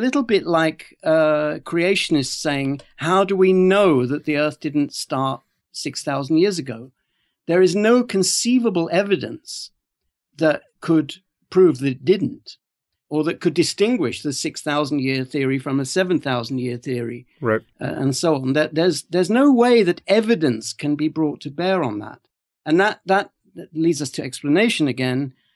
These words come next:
Speaker 1: which is another difference between my, um, argument, which I, I think is, uh, valid, and the, uh, ontological argument for the existence of God.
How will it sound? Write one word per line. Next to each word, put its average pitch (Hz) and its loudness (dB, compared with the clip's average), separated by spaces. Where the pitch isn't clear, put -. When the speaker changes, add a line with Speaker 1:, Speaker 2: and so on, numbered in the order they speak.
Speaker 1:
which 151 -2
is 156 0
another 208 4
difference 151 -4
between 147 -4
my, 147 0
um, 120 -12
argument, 127 -4
which 127 -8
I, 120 -8
I 127 -8
think 131 -8
is, - -8
uh, 127 -8
valid, 123 -6
and 143 0
the, 143 0
uh, 151 -10
ontological 147 0
argument 135 -2
for 139 -8
the 143 -2
existence 135 -4
of 127 -18
God. 151 -2